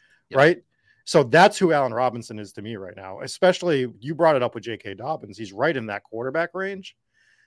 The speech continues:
Speaker 2: So I feel like he is a guy for me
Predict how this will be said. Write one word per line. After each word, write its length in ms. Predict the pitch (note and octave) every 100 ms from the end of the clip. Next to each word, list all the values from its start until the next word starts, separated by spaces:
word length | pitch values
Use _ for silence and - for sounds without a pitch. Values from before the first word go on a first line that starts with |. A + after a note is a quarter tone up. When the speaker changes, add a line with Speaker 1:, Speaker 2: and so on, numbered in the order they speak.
| _
Speaker 2:
So 580 | - - C#3+ A2+ G2+ G2 _ _ _ _ _ _ _ _ _ _ _ _ _ -
I 300 | D3+ E3 D#3
feel 380 | - E3+ F#3+
like 240 | G#3 G3 F#3+
he 240 | - E3+
is 100 | D#3
a 80 | C3+
guy 360 | A#2 C3+ C3 C3
for 200 | - B2+
me 440 | B2+ C3+ C3